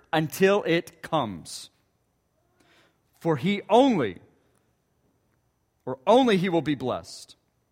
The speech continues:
who remains loyal to Jesus and his word until the end.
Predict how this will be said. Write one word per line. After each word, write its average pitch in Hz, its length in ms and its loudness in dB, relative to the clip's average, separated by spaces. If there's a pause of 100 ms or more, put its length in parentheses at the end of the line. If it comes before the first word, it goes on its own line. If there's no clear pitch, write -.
(540)
who 151 80 -6
remains 160 420 -2
loyal 208 840 2 (640)
to 175 140 -4
Jesus 131 880 -6
and 139 180 -6
his 139 200 -10
word 110 500 -8 (1120)
until 117 300 -8
the 104 180 -10
end. 78 200 -16